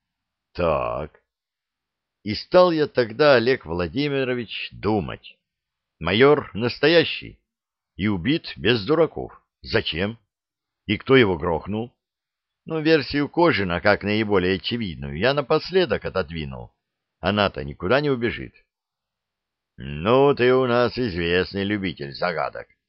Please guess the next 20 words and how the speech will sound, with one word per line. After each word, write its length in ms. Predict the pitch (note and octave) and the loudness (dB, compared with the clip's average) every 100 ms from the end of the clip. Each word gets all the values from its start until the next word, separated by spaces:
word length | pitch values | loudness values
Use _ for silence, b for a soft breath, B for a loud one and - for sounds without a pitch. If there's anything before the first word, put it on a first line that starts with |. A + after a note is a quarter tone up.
| _ _ _ _ _ _ b b | _ _ _ _ _ _ b b
Служба 440 | - D#3+ D3 E3+ | -2 0 2 2
такая. 540 | E3+ D3 F#2 B1 G#1+ _ _ _ _ _ _ _ _ | 2 0 -2 -4 -10 _ _ _ _ _ _ _ _
Ну, 220 | B1 C2+ | -14 0
ладно, 300 | G#2 G#2 C2 | 4 4 4
это 240 | D2 - | -6 0
я 120 | A2+ A#2 | 2 2
так. 300 | E2+ C2 F#2 | 0 -4 -4
Ну, 220 | B2 C3+ | -2 0
рассказывай 480 | C3+ - G2 D#2+ C#2+ | 0 0 0 0 -6
дальше. 340 | C2 - G1+ _ _ _ _ _ _ _ _ _ _ _ | -8 -12 -18 _ _ _ _ _ _ _ _ _ _ _
Допустим, 840 | - D#3 - C3+ B2 - B2+ C3 - _ _ _ - | 4 4 4 2 2 -2 -6 -6 -12 _ _ _ -2
Агана 500 | G2 G2+ D#3 F3 D#3+ | -2 4 4 4 2
убили 420 | C3 G#2 D#3+ D#3+ | -2 -2 -4 -2
ещё 460 | D3 C#3 - - C#3 | -4 -4 -4 -4 -4
где-то, 760 | F2+ G2+ D2+ D2+ - - G#1 _ _ _ - | -4 -8 -6 -8 -8 -10 -12 _ _ _ -8
и 140 | F2 | -8
к 80 | - | -2
нам 280 | E3 F#3 E3 | 2 2 2
труп 400 | - G#2+ C#2 - - | -2 -2 -6 -12 -8
подкинули. 680 | G#2 G2+ - C#2 B1 A#1 A#1 | -6 -6 -8 -12 -12 -14 -18